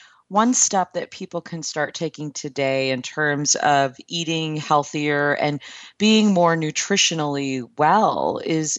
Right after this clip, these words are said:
is really looking at how much sugar that they're consuming and, and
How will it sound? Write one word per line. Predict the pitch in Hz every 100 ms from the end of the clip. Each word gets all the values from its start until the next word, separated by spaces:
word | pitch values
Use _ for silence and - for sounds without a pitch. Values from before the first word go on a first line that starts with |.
| -
is | 170 151 - _
really | - 180 214 254
looking | 170 165 175 160
at | 151
how | - 151
much | 143 -
sugar | - 165 147 147
that | 135 143
they're | 139 135
consuming | - 143 - 185 175 147 135 135
and, | 147 147 147 143 - - - - -
and | 165 165 -